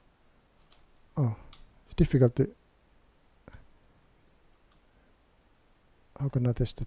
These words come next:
the other guy? Gosh. I'm trying to test this other guy. Okay, I know, I know how I'm, guys, guys, guys. I'm gonna make the,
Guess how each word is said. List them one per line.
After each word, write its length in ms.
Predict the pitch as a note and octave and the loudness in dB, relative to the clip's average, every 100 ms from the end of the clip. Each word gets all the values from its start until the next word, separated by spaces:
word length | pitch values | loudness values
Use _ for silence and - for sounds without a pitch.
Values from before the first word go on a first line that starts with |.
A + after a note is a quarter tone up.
| - | -4
the 120 | C#3 | -2
other 160 | A#2+ A#2+ | 0 -2
guy? 260 | B2 A#2+ - - - - _ _ _ - - - - - - _ _ _ - - | -2 -6 -10 -20 -20 -20 _ _ _ -20 -20 -20 -20 -20 -20 _ _ _ -20 0
Gosh. 420 | D3 D#3+ D3+ - - - - _ _ _ _ _ _ _ _ _ - - - - | 4 6 4 -2 -14 -20 -20 _ _ _ _ _ _ _ _ _ -20 -20 -20 -14
I'm 60 | B2+ | -2
trying 200 | F3 E3+ | 4 4
to 80 | C3 | 6
test 280 | D3+ C#3 | 4 4
this 180 | - A#2+ | 0 -2
other 200 | - C3 | 0 -2
guy. 180 | A#2 B2 C4 | 0 -2 -2
Okay, 200 | D#3 C3 - | -2 -2 0
I 120 | D#3+ | 0
know, 220 | D#3+ B2 | 0 -2
I 120 | D#3 | -4
know 180 | D3 C3+ | -4 -4
how 160 | A2+ A#2 | -4 -4
I'm, 180 | A2+ - - - | -6 -10 -16 -8
guys, 380 | A#2+ A2 A2+ - | 0 2 2 -2
guys, 300 | - A2 A#2 | -2 -2 -2
guys. 300 | - - B2 | -6 -6 -6
I'm 160 | - D3+ | -4 0
gonna 200 | D3+ C#3 | 2 4
make 220 | C3 B2 | 4 2
the, 160 | C3 | -4